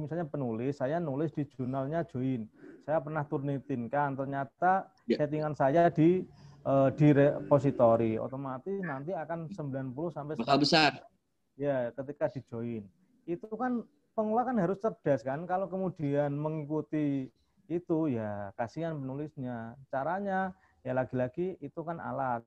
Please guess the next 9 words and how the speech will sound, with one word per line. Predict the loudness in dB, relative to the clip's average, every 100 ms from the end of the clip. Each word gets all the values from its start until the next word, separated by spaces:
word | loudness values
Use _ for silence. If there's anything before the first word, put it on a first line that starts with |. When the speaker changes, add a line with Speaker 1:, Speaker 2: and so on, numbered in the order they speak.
| -14
Speaker 1:
jadi | -16 -16 -14
kita | -8 -2 0 0
yang | -4
membacanya. | -4 -2 -4 -6 -8 -6 -4 -6 -8 -12 _ _ _ -6
Misalnya | 0 4 4 4 2 2 2
kalau | 6 6 8
yang | 6
merah-merah | 6 6 6 6 6 6
itu | 2